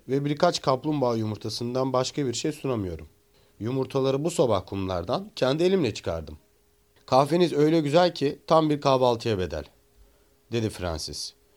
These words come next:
Gözünü bir türlü hısmından ayıramıyor, yüzünü inceleyip duruyor, arada bir de ortak atalarının portresine kaçamak bir bakış fırlatıyordu. Onun bu kaçamak bakışlarından birini yakalayan Henry,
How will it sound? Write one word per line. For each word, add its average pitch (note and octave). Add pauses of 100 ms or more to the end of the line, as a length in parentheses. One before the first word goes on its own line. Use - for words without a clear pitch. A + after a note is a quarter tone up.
(200)
Gözünü D3+
bir F#3+
türlü C#3
hısmından C#3
ayıramıyor, B2+ (260)
yüzünü C#3+
inceleyip A2+
duruyor, B2+ (520)
arada E3
bir F3
de D#3
ortak D3+
atalarının B2+
portresine D3 (420)
kaçamak E3
bir D3+
bakış -
fırlatıyordu. D#2+ (1160)
Onun F3
bu F#3
kaçamak F3+
bakışlarından G2
birini B2+
yakalayan G2
Henry, F2+